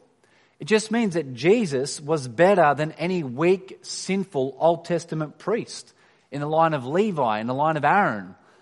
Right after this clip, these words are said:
uh, a priest who in the end would die because of their humanity, that needed to be replaced. Now, Jesus, we saw last week, is the priest who is holy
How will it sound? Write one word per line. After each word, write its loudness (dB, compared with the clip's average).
uh, -2
a -4
priest 0
who 2
in -4
the 2
end 0
would -8
die 4
because -8
of -8
their -2
humanity, -4
that -8
needed -8
to -16
be -6
replaced. -2
Now, -6
Jesus, 2
we 0
saw -2
last 4
week, -2
is -8
the -4
priest -2
who -6
is -6
holy -2